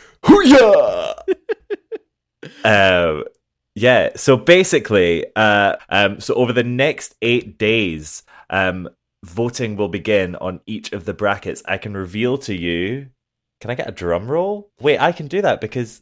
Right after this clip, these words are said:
Speaker 2: of sound and stuff. Hang
Speaker 1: That's
Speaker 2: on.
Speaker 1: true, and you don't, you don't want me to go, like, brrrr, 'cause I don't know how to do a good drum roll. It's
Speaker 2: Well, that was quite good. Do you know what that was quite like? Um, helicopter in the distance. <laughs>
Speaker 1: Ah, t-, instead of a drum roll, let's replace it with an approaching helicopter.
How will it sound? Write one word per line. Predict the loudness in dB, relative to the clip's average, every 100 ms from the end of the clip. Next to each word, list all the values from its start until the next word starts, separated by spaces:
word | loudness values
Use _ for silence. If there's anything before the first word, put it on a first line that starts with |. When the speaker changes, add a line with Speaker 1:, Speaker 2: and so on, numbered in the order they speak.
| _
Speaker 2:
of | -12 -12 _
sound | -14 -8 -6 -8 -12
and | -16 -18
stuff. | -16 -14 -14 -10
Hang | -8
Speaker 1:
That's | -6
Speaker 2:
on. | -4
Speaker 1:
true, | -2 -2
and | -4
you | -2
don't, | -2 -4 -6
you | -4
don't | -4 -4
want | -6
me | -8
to | -12
go, | -16 -18 -16
like, | -18 -20
brrrr, | -10 -6 -6 -6 -8 -8 -6 -6 -6 -6 -8 -10
'cause | -10
I | -10
don't | -8
know | -10
how | -10
to | -10
do | -10
a |
good | -10 -10
drum | -8 -8
roll. | -8 -12
It's | -6
Speaker 2:
Well, | -2
that | -2
was | -2
quite | -2 -2
good. | -4 -6
Do | -6
you |
know | -4
what | -2
that | -2 -2
was | -6
quite | -6 -4
like? | -4 -6 -10 -14 -4
Um, | -2 -2 -6 -14 -20 _ _ -20 -20 -4
helicopter | 2 2 2 -2 0 -6
in | -4
the | -6
distance. | -6 -6 -8 -8 -12 -8
<laughs> | -4 -2 -2
Speaker 1:
Ah, | -4 -6 -16
t-, | -20 -16
instead | -10 -8 -2 -2 -2
of |
a | -4
drum | -6 -6 -4
roll, | -6 -6
let's | -10 -12
replace | -8 -8 -8
it | -12
with | -12
an | -12
approaching | -12 -10 -10 -6 -2
helicopter. | -2 -2 -8 -12 -10